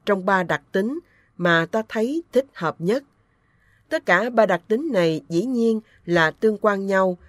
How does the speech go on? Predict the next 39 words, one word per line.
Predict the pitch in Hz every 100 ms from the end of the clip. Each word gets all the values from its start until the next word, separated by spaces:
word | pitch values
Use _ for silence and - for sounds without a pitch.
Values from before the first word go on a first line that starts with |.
| _ _
và | 180 170 156
cùng | - 170 160
dẫn | 151 208
đến | 196 233 339
một | 196 160
mục | 170 165 175
đích. | 269 - _ _ _ _ _ _ _ _ 196
Người | 190 185
có | 180 294
nhiều | 202 170
lòng | 160 165 151
tin, | - 202 202 185 _ -
tín | 247 339 -
tâm | 214 208 - _ _
thường | 185 175
quan | 208 240 339
sát | - 285 - -
về | 175 160 151
vô | - 214 202
thường, | 180 165 151 143 _ _ -
anicca. | 196 196 180 - 190 175 170 _ _ _ _ _ _ _ _ _ _
Điều | 190 185
đó | 196 247 302
có | 269
thể | 170 180
thấy | 226 233 311
rõ | 180 208
ràng | 220 175 160 156 -
trong | 208
các | 247 294 _
kinh. | 202 190 185 _ _ _ _ _ _ -
Tâm | 240 233 220 -
tự | 165 180
tin | 208 226 220 220
thường | - 175 160 170
nghiêng | 220 190
về | 165 151
hướng | 190 247
đó. | 202 190 269